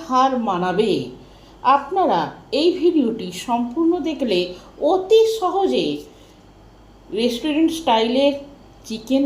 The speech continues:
রেজালা বাড়িতে বানাতে পারবেন, আর যা স্বাদে হবে অতুলনীয়। যে একবার খাবে সে বারবার এই রেসিপিটাই বানাতে বলবে।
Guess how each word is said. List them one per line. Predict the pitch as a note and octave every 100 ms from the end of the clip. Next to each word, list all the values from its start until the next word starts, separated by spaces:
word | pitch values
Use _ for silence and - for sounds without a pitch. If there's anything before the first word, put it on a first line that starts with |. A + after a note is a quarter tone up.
| B3
রেজালা | F#3+ F#3+ D4+ C#4+ C#4 - - - F#3+ F3+
বাড়িতে | A3+ D4 G4
বানাতে | E4+ D#4+ D#4+ E4+ F#4+
পারবেন, | G4 G4 C#4+ A#3 F3 E3 - - -
আর | G3 F#3+ F#3 F#3
যা | G#3 G3 G3+ G3+ - -
স্বাদে | - - G#3 G#3 C4
হবে | C4+ D#4 B3+ F#3+ F#3 - - A#3+
অতুলনীয়। | C#4 G#4 A4+ A#4 D#4+ G3+ F3 - - E3
যে | G3+ A#3 G3+
একবার | F#3+ - A3+ A3+
খাবে | - G#3+ C#4 G#4+ - - - -
সে | - C4 A#3 A#3 - - -
বারবার | A#3 C4 E4+ D#4+ A#3 F3+ - - - - A3
এই | D4 G4
রেসিপিটাই | G#4+ A4 A4 A4 A4 D4 C#4+ - - E3+
বানাতে | F#3+ G3 G#3 C#4 B3
বলবে। | D4+ C4 G3